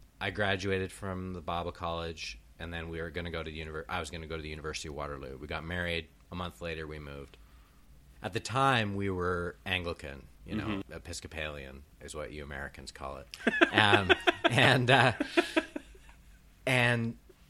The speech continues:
Speaker 1: I really wasn't sure whether I was going to pursue the priesthood
Speaker 2: Mm.
Speaker 1: or become an academic.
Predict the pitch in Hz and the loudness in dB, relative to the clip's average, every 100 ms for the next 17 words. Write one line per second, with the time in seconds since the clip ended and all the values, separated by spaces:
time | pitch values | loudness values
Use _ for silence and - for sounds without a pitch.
0 | - 117 135 117 127 151 156 120 117 110 | 0 6 6 6 6 6 4 4 2 2
1 | 107 - - 110 101 95 92 95 95 95 | -2 -2 0 2 2 2 2 0 2 2
2 | 92 92 85 92 92 92 - 98 90 - | 2 0 -2 -4 -2 -4 -6 -6 -6 -6
3 | 95 90 98 95 87 82 - 92 - - | -8 -6 -4 -4 -6 -8 -6 -6 -6 -6
4 | 104 107 104 - - 120 120 113 104 98 | -4 -4 -6 -10 -6 0 2 2 0 0
5 | 95 90 90 87 87 87 87 - - 92 | 0 2 2 2 0 -4 -8 -16 -12 -10
6 | - 87 85 82 82 78 76 73 69 - | -8 -6 -4 -6 -8 -8 -8 -10 -16 -20